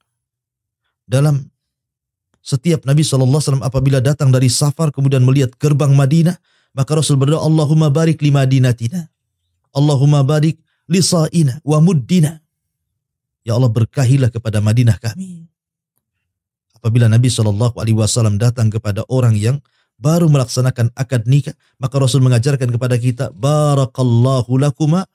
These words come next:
wa baraka alaikuma wa jama bainakuma fi khairin."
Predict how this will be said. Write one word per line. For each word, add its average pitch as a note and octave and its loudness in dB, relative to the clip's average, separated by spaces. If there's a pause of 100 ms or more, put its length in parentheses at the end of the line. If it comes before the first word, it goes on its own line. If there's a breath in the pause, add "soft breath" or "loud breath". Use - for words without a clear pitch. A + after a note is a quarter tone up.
(580)
wa A2+ 0
baraka A#2 -2
alaikuma A2 -2
wa C3+ 0
jama D#3+ 0
bainakuma A#2 -2
fi G2 -8
khairin." A2 -10